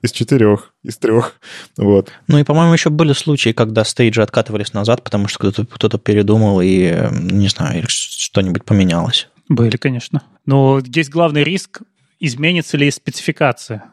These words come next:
Speaker 3: То есть не окажется ли там через год весь ваш фантазийный C S S написанный несовместимым ни с какой спецификацией, и вы будете жить вот на какой-то редкой версии полифила,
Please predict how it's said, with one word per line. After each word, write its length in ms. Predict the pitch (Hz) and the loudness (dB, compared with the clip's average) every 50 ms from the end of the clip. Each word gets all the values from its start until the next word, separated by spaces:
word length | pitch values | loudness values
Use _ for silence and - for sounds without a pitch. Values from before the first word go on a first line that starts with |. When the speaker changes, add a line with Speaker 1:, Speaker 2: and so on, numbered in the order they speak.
| _ _ _ | _ _ _
Speaker 3:
То 80 | - - | -2 -2
есть 140 | 123 - - | -2 0 0
не 340 | 139 139 143 139 143 147 143 | -2 0 0 0 0 2 0
окажется 520 | 135 127 - - 170 147 131 117 - 131 | 0 0 0 -2 -2 -2 -2 -4 -4 -4
ли 420 | 117 117 117 117 113 113 113 113 110 | -2 0 0 2 2 2 0 0 -2
там 160 | - 117 110 | -4 -8 -8
через 320 | 113 - - 139 139 135 123 | -6 -4 -2 -2 -2 -2 -2
год 340 | 123 139 127 113 - - _ _ _ _ _ | 0 0 0 0 -2 -8 _ _ _ _ _
весь 240 | - 120 127 123 - | -4 -4 -4 -2 -2
ваш 260 | 135 123 120 - - _ _ _ _ _ _ _ | -2 -4 -4 -4 -10 _ _ _ _ _ _ _
фантазийный 580 | - - 139 - 139 131 123 139 135 127 120 | -8 -8 -4 -4 -4 -4 -4 -4 -4 -4 -4
C 180 | 120 - - 135 | -6 -4 -4 -4
S 140 | 120 - - | -4 -2 -4
S 160 | 135 - - | -4 -4 -4
написанный 540 | - 120 - - 208 - - 165 139 131 127 | -6 -6 -4 -4 -6 -2 0 0 2 2 2
несовместимым 760 | 131 139 - - 139 131 131 - - - 165 143 131 120 120 | 2 2 0 -2 -2 -2 -4 -4 -2 -2 0 0 2 2 2
ни 120 | 131 139 | 2 0
с 80 | 131 - | 0 0
какой 300 | - 131 123 - 131 120 | -2 -4 -2 0 -2 -2
спецификацией, 840 | - - - - - 120 - 131 - - 156 185 - - 147 127 113 - - - - - - | -2 -6 -12 -12 -12 -8 -8 -6 -2 -2 -2 -2 -2 -2 -2 -2 -2 -4 -14 -20 -20 -20 -6
и 80 | - 135 | -4 0
вы 120 | 123 131 123 | 0 0 0
будете 320 | 127 143 131 131 - 135 | 2 0 0 2 0 -2
жить 260 | 120 123 160 185 - | 0 0 0 0 0
вот 160 | - 120 - | -4 -6 -4
на 120 | - 120 117 | -4 -6 -2
какой-то 580 | - 135 - - 147 139 127 - - 143 147 - _ | -2 -4 0 2 2 2 2 0 -4 -6 -6 -6 _
редкой 520 | 170 147 135 143 143 131 - _ 139 127 | -4 -4 -2 -2 -4 -6 -6 _ -6 -4
версии 420 | 123 120 139 135 127 - - 135 127 | -4 -2 -4 -4 -4 -6 -10 -12 -12
полифила, 680 | - _ 139 123 123 123 - - 202 247 262 180 127 | -4 _ -2 -2 -2 -6 -4 -4 -2 0 0 0 -2